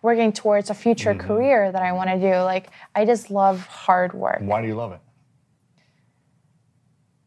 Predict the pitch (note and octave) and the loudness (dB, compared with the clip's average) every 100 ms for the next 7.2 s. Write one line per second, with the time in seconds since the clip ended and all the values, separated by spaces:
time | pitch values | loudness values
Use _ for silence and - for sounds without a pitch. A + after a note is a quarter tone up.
0 | _ _ _ _ - G#3 A#3 A#3+ A3+ G#3+ | _ _ _ _ -10 2 2 2 0 0
1 | G3+ - F#3 F3+ F3 F#3+ F#3+ - _ _ | -2 -2 0 0 0 0 -4 -14 _ _
2 | _ _ - G3 G3+ F#3+ F#3+ F#3+ - - | _ _ -2 0 2 0 -2 -6 -12 -20
3 | _ _ _ _ _ _ - - G#3+ G#3 | _ _ _ _ _ _ -20 -2 0 0
4 | G#3 A3+ A#3 A#3 - - F#3+ F3 F3 B2+ | 0 2 4 2 0 -2 0 0 -2 -4
5 | F2+ - - F#3+ F#3+ - G3+ _ _ _ | -6 -8 -10 -10 -8 -10 -12 _ _ _
6 | _ - G3 G3+ A3 G#3+ G#3 G3+ G3 F#3+ | _ -4 -2 2 0 0 0 2 2 0
7 | F#3+ - | -4 -16